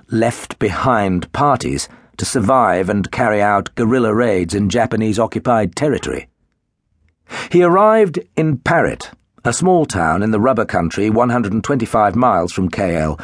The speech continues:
expecting to find British troops. It was a derelict and smoking ruin. The Japanese were on the other side of the Perak River.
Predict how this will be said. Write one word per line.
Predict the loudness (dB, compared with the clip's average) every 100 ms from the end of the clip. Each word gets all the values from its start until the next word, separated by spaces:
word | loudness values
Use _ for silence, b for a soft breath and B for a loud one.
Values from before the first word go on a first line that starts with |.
| B B B
expecting | -6 -4 -4 -2 0 -2
to | -2
find | 0 2 2 0 -2
British | -2 -2 -4 -2
troops. | -2 -2 -6 -12 -14 _ _ _ _ _ _ _ -2
It | 0
was | 2 0 0 -4 -4
a | -2
derelict | 0 2 2 -2 -6 -16 -6
and | -4 -4
smoking | -2 -2 -2 -2 -2 0
ruin. | 0 0 -2 -8 -14 _ _ _ _ _
The | -2
Japanese | 2 2 2 0 2 0 0
were | 2
on | 2 2
the | 2
other | 2
side | 0 2 2 2
of | 0
the | -4
Perak | 0 2 4 2 0 -2
River. | 0 -2